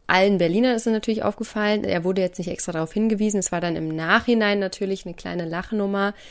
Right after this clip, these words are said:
Aber Neukölln ist halt sowas von nicht in Ostberlin. Und, äh, damit, ich weiß nicht, hat er sich zumindest, äh, bei den Berlinern jetzt nicht unbedingt beliebt gemacht.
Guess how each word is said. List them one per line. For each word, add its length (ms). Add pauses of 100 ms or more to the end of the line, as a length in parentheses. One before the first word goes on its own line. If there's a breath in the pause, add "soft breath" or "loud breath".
(360 soft breath)
Aber 420 (200)
Neukölln 680
ist 160
halt 180
sowas 280
von 280
nicht 320
in 140
Ostberlin. 800 (340 soft breath)
Und, 560
äh, 400 (300)
damit, 400
ich 200
weiß 320
nicht, 240
hat 140
er 100
sich 180
zumindest, 460
äh, 240
bei 120
den 160
Berlinern 440
jetzt 220
nicht 160
unbedingt 380
beliebt 300
gemacht. 420